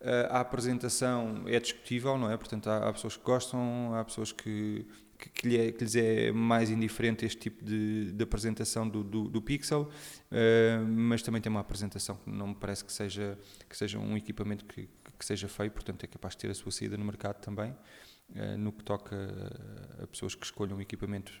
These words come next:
mais pela apresentação do que pelo desempenho. Ahm, e tem também a apresentação, como deves ter visto, dos novos óculos de, de realidade virtual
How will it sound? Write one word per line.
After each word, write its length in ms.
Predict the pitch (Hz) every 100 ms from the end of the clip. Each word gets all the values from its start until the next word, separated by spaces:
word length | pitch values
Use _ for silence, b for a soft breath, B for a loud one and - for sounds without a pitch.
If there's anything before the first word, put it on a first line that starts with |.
| 95
mais 720 | 98 98 98 98 101 104 98
pela 240 | - 101 98
apresentação 640 | - - 98 - - 101 101
do 100 | 92
que 80 |
pelo 220 | - 101 98
desempenho. 580 | 101 98 107 120 147 147 B B B B B -
Ahm, 760 | 113 117 113 113 117 117 117 -
e 140 | - 135
tem 240 | - 117
também 480 | 104 120 123 131 139
a 20 |
apresentação, 560 | 131 - 107 110 107 117
como 180 | 120 113
deves 200 | 104 -
ter 140 | 110
visto, 460 | 104 110 - 123 120 B B B -
dos 160 | 113
novos 360 | 123 120 107 113
óculos 360 | 117 - 117
de, 280 | 107 120 120
de 380 | 113 123 120 117
realidade 400 | 120 120 117 117
virtual 880 | 107 120 127 107 104 - - - _